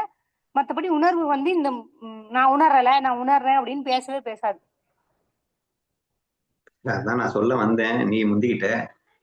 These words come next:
Speaker 2: நேத்தா முந்தா நாளம்மா வைகுண்ட ஏகாதேசிக்கு அவங்க நேத்த-, நேத்துல முந்தா நாள் நினைக்கிறேன், சரியா?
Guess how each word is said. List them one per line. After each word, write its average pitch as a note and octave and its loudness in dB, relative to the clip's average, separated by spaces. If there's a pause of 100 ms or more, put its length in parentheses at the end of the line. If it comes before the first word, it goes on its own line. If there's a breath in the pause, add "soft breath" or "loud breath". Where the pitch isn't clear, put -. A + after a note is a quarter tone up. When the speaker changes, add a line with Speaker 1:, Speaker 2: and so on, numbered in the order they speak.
(180)
Speaker 2:
நேத்தா B2+ 2
முந்தா B2+ 4
நாளம்மா A#2+ 4
வைகுண்ட A#2+ 2
ஏகாதேசிக்கு A2+ 0
அவங்க A2+ 0 (180)
நேத்த-, A2 -2
நேத்துல A2+ 0
முந்தா G#2 2
நாள் A2 0
நினைக்கிறேன், F#2+ -2
சரியா? G#2 0